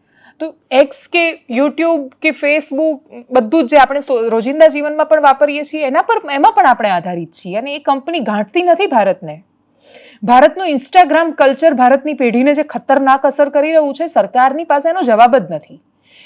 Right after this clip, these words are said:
એનું ધ્યાન છે ન્યૂઝ ચેનલને કેવી રીતે સેન્સર કરીએ.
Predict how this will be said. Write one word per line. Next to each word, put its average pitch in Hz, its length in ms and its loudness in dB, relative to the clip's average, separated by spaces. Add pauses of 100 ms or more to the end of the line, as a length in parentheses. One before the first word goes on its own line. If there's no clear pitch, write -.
(120)
એનું 247 280 2
ધ્યાન 320 240 4
છે 453 160 0
ન્યૂઝ 381 260 0
ચેનલને 427 460 2
કેવી 339 260 -2
રીતે 302 220 2
સેન્સર 196 420 -6
કરીએ. 135 420 -12